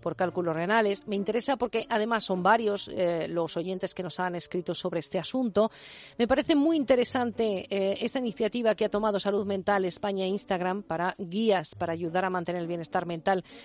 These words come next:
que llevo diciendo desde el minuto uno que me parece uno de los grandes retos tras el covid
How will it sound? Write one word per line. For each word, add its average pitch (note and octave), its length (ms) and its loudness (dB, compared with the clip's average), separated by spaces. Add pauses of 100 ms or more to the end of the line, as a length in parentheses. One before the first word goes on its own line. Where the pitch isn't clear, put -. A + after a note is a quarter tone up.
(140)
que A3+ 120 0
llevo B3 360 0
diciendo A#3+ 380 -2
desde G3 180 0
el G3 60 -2
minuto G3 340 -2
uno G3+ 220 -2
que F3+ 60 -4
me F3 100 -2
parece F#3 240 -2 (140)
uno B3+ 180 -2
de A3+ 80 0
los G3 140 0
grandes G3+ 340 2
retos F3+ 380 -2
tras F#3+ 260 -2
el E3 100 -2
covid G#3 380 2